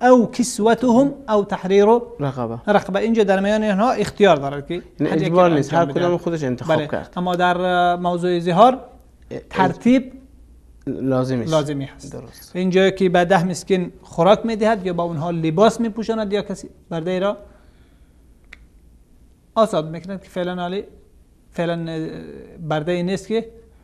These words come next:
Speaker 2: درست.
Speaker 1: آزاد
Speaker 2: و
Speaker 1: شود. پس،
Speaker 2: دو گزینه دیگه
Speaker 1: می‌ماند.
Speaker 2: میمونه.
Speaker 1: «فمن لم یجد فصیام ثلاثة ایام.» کسی که نیافت،
Speaker 2: درست.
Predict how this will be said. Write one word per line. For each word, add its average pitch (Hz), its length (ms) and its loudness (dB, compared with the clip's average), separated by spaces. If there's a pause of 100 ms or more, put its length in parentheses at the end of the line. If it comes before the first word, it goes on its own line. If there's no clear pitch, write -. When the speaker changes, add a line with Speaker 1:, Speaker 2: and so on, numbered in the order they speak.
(400)
Speaker 2:
درست. 117 420 -12 (280)
Speaker 1:
آزاد 170 300 -2
Speaker 2:
و - 40 -12
Speaker 1:
شود. 190 260 -4
پس، 180 320 -4
Speaker 2:
دو 175 280 2
گزینه 131 360 0
دیگه 127 160 0
Speaker 1:
می‌ماند. 190 220 2
Speaker 2:
میمونه. 175 240 -4
Speaker 1:
«فمن 214 300 4
لم 214 320 6
یجد 240 260 6
فصیام 175 680 -4
ثلاثة 226 600 -2
ایام.» 143 400 -6 (200)
کسی 214 200 -4
که 208 160 -2
نیافت، 180 640 6 (640)
Speaker 2:
درست. 123 680 -10